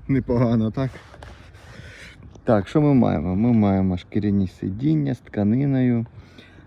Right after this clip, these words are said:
кермо з перфорацією. Ну, а так, кнопочки на кермі. Ну, а так, в принципі, більш-менш непоганий автомобіль. Ціленький,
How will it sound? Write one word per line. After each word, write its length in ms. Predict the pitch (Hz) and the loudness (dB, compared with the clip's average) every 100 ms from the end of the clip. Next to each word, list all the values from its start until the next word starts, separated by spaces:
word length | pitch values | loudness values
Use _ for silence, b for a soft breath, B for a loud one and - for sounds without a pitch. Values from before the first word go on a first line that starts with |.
| B - | B -6
кермо 460 | 110 104 110 135 | 0 2 2 0
з 80 | 127 | -2
перфорацією. 1200 | - 120 110 117 110 117 107 - 107 107 101 104 101 - - - - - B B B B B B B - 113 | -2 -4 0 0 0 0 -4 -6 -6 -4 -4 -6 -10 -16 -20 -20 -20 -20 B B B B B B B -12 -8
Ну, 300 | 117 127 117 | -6 -4 -6
а 140 | - | -6
так, 280 | 107 101 - - - | -6 -6 -8 -18 -14
кнопочки 800 | - 98 98 - - 143 135 120 B B B _ B B B B B B | -8 -6 -6 -10 -4 2 2 0 B B B _ B B B B B B
на 160 | 117 110 | -6 -6
кермі. 560 | - 120 110 117 113 95 B B 101 | -6 -8 -6 -6 -8 -10 B B -16
Ну, 180 | 107 110 | -14 -14
а 140 | - | -14
так, 120 | 113 - | -16 -16
в 40 | - | -18
принципі, 460 | 110 107 - - | -16 -16 -16 -12
більш-менш 920 | 101 104 101 - - 107 104 107 - - - - B B B B _ | -8 -6 -8 -10 -10 -6 -4 -6 -10 -16 -16 -20 B B B B _
непоганий 640 | 104 104 107 104 98 95 95 | -14 -10 -8 -8 -8 -8 -10
автомобіль. 540 | - 98 95 101 139 - - - B B B - | -12 -12 -10 -8 -10 -10 -18 -20 B B B -18
Ціленький, 680 | - 139 110 104 104 110 120 | -6 -2 0 -2 -4 -8 -10